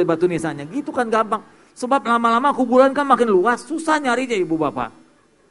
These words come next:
Kan merata, kecuali Anda punya tanda-tanda khusus dah ya. Nah, untuk itu ini salah satu ciri. Setuju? Setuju Bapak Ibu? Eh,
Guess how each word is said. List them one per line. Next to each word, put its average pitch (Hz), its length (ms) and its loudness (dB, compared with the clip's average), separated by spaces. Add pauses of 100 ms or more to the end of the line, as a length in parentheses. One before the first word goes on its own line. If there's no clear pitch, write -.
(200)
Kan 240 80 -10
merata, 233 560 0
kecuali 160 320 -4
Anda 180 160 -4
punya 165 240 -8
tanda-tanda 143 400 -6
khusus 160 400 -8
dah 113 120 -10
ya. 139 200 -6 (560)
Nah, 104 240 -10
untuk 127 240 -8
itu - 160 -4
ini 185 160 -6
salah 135 160 -6
satu 131 240 -10
ciri. 131 400 -6 (640)
Setuju? 143 560 -2 (1600)
Setuju 175 400 8
Bapak 127 320 6
Ibu? 104 180 -4 (1400)
Eh, 113 440 -10